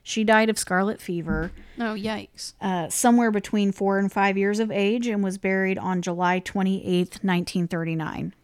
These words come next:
Speaker 2: Okay.
Speaker 1: So if we backtrack a little bit, they opened July first and didn't have their first burial for twenty-seven days.
Speaker 2: Oh.
Speaker 1: But I guess,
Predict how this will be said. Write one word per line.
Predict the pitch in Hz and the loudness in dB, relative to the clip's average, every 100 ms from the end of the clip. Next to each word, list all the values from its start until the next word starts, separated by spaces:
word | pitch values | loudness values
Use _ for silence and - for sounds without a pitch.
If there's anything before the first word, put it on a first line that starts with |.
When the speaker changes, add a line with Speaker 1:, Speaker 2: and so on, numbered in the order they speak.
| _ _ - | _ _ -8
Speaker 2:
Okay. | 220 - 170 | -8 -4 0
Speaker 1:
So | 196 175 | 2 2
if | 170 175 | -2 -4
we | |
backtrack | 175 170 - 170 165 | -2 -4 -2 -2 -2
a | |
little | 180 185 190 | -2 -2 2
bit, | 208 233 208 | 0 0 -2
they | 185 180 | -2 0
opened | 185 185 180 | -2 -2 -4
July | 180 175 160 165 | -4 -2 -4 -4
first | - 285 220 185 - - | -2 0 0 -2 -8 -4
and | 190 | -2
didn't | 196 190 | -2 -2
have | 202 | -4
their | 196 | -4
first | 190 202 196 - | -6 -8 -8 -8
burial | 180 202 214 220 | -2 2 2 2
for | 202 | -2
twenty-seven | 190 208 208 196 196 180 | -2 0 2 2 0 0
days. | 151 117 - - - _ _ _ - | -2 -6 -8 -12 -12 _ _ _ -6
Speaker 2:
Oh. | 226 254 190 220 - - | -2 0 -2 -6 -8 0
Speaker 1:
But | 247 | 2
I | |
guess, | 254 294 277 - | 4 4 4 0